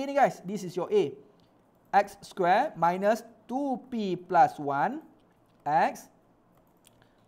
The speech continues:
minus P, eh, equal to zero. You mesti bagi dalam bentuk general form. So how about your A? This is your A, which is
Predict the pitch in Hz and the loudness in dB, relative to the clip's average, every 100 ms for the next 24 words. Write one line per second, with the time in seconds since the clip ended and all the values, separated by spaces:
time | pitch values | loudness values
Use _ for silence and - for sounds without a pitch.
0 | - 147 220 285 277 - 262 180 254 - | 0 2 2 2 -2 -2 0 2 0 -4
1 | 196 196 220 208 196 160 175 - 220 262 | -6 0 0 0 -4 -2 -2 0 -2 -4
2 | 254 262 208 196 202 185 180 165 165 151 | -6 4 4 4 -2 0 0 -2 -8 -6
3 | 156 160 156 139 - 110 - _ _ _ | -6 -4 -4 -6 -6 -8 -8 _ _ _
4 | _ _ _ - 160 151 247 370 320 190 | _ _ _ -4 -4 2 6 8 6 4
5 | 185 - 254 196 113 - - _ _ _ | 0 2 4 4 2 -10 -20 _ _ _
6 | _ 156 175 165 139 139 123 - 151 113 | _ -6 -6 -6 -12 -6 -6 -4 -8 -8
7 | - _ 139 139 147 | -14 _ -8 -6 -8